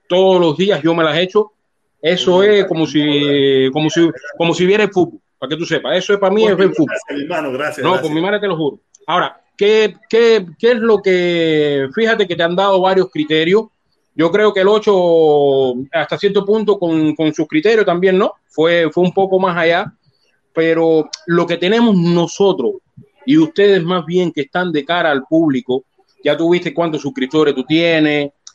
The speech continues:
Speaker 1: que siempre, eh, evolucionas muchísimo relacionado con, con tu temperamento. Pero ¿qué pasa?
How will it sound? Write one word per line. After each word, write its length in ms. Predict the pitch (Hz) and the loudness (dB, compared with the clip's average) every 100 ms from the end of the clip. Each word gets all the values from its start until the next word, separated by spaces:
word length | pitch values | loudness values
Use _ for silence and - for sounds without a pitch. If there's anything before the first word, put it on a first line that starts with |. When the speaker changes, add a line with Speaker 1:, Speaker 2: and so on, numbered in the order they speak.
| _ | _
Speaker 1:
que 160 | - 143 | -4 -4
siempre, 560 | - 170 170 170 156 170 | -2 -2 -2 -2 -2 0
eh, 520 | 147 147 143 143 139 | 0 2 4 2 2
evolucionas 680 | 135 139 131 - 170 170 143 | 2 0 -2 -2 0 0 -2
muchísimo 560 | 135 - 170 160 151 | -4 -6 -6 -2 -2
relacionado 640 | 143 131 127 135 151 160 | 0 -2 -2 -2 0 0
con, 240 | 151 139 123 _ _ _ | 0 -2 -2 _ _ _
con 160 | - 143 | -2 -2
tu 100 | 147 | 0
temperamento. 840 | 147 131 139 139 170 165 147 143 - - _ | -4 -2 -2 0 0 0 -2 -4 -4 -20 _
Pero 140 | 151 | -2
¿qué 120 | 170 | -2
pasa? 440 | 196 196 175 127 | -2 -4 -4 -8